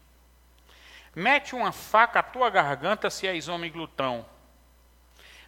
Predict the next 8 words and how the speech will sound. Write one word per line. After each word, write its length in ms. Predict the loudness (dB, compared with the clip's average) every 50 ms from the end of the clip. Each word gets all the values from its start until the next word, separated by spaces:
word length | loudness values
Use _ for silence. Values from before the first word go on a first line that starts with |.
| -6
Não 180 | -2 0 0 0
cobices 720 | 0 -2 -4 -4 -4 -6 -8 -8 -8 -8 -6 -8 -8 -8
os 100 | -8 -10
seus 300 | -10 -8 -6 -6 -8 -8
delicados 720 | -8 -10 -10 -10 -10 -6 0 2 2 2 0 -2 -8 -12
manjares, 920 | -10 -8 -8 -8 -8 -6 -4 0 2 2 2 2 -2 -6 -12 -14 -14 -16 -18 -20 -20 -20 -20 _
porque 260 | -10 -10 -8 -6 -6 -4
são 240 | -4 -4 -4 -6